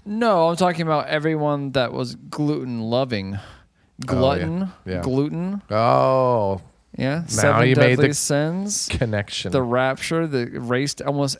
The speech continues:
Speaker 1: everyone on the continent. I'm assuming the rest of the continents too, but we only know about North America
Speaker 2: But just
Speaker 1: primarily.
Speaker 2: this, well, we know about Malaysia.
Speaker 1: We don't know much about it.
Speaker 2: Or
Speaker 1: They,
Speaker 2: no,
Speaker 1: they
Speaker 2: was it Malaysia?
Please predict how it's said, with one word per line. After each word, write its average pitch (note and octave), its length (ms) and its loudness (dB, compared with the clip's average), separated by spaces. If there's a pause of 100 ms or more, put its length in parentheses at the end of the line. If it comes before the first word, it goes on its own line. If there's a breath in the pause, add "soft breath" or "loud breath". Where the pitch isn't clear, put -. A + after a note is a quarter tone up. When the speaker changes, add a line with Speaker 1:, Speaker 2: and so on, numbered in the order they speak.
(100)
Speaker 1:
everyone C#3+ 540 0
on C#3 120 -2
the B2+ 80 -2
continent. D#3+ 600 -6 (480)
I'm C#3+ 200 0
assuming D3+ 340 0
the C3+ 60 0
rest C3 240 0
of C#3 60 -4
the C#3+ 80 0
continents D3 420 -2
too, D3+ 260 0
but B2+ 180 -2
we C3 120 0
only C3 140 0
know B2 160 0
about B2+ 180 -2
North B2+ 200 -4
America B2 400 -2
Speaker 2:
But C#3+ 40 -4
just C#3+ 220 2
Speaker 1:
primarily. C#3 300 0
Speaker 2:
this, E3+ 60 -6
well, D3 200 2
we B2+ 80 2
know B2 140 4
about G2+ 360 2
Malaysia. G2+ 580 0
Speaker 1:
We F2 60 2
don't G3+ 240 2
know E3 160 4
much C#3+ 320 2
about B2 340 2
it. C3 40 4
Speaker 2:
Or D3+ 60 10
Speaker 1:
They, D#3+ 60 6
Speaker 2:
no, B2 360 4
Speaker 1:
they C#3 100 2
Speaker 2:
was C#3 140 2
it D3 60 2
Malaysia? E3 540 2